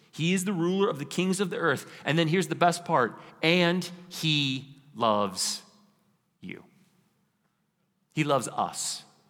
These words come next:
his people, his church. He has freed us from our sins. How did he do so? By just doing it? No, no. By his own sacrifice, by his own death,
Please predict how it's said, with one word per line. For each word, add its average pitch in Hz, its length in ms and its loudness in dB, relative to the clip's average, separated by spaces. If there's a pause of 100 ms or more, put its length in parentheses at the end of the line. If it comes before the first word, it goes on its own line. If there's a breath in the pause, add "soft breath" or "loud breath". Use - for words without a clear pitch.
(220)
his 143 260 0
people, 139 440 -8 (140)
his 131 380 -2
church. 135 400 -6 (140 loud breath)
He 151 100 -2
has 131 140 0
freed 180 420 0
us 202 340 0 (180 loud breath)
from 143 120 0
our 110 240 2
sins. 185 640 0 (300 loud breath)
How 151 200 6
did 180 140 0
he 180 120 -2
do 190 220 0
so? 98 340 -2 (600 loud breath)
By 147 80 2
just 147 320 -2 (420)
doing 170 280 2
it? 269 180 4
No, 202 100 2
no. 143 160 2
By 147 180 6
his 147 140 4
own 208 340 2
sacrifice, 175 600 0
by 160 160 -4
his 143 160 0
own 190 540 0
death, 139 400 2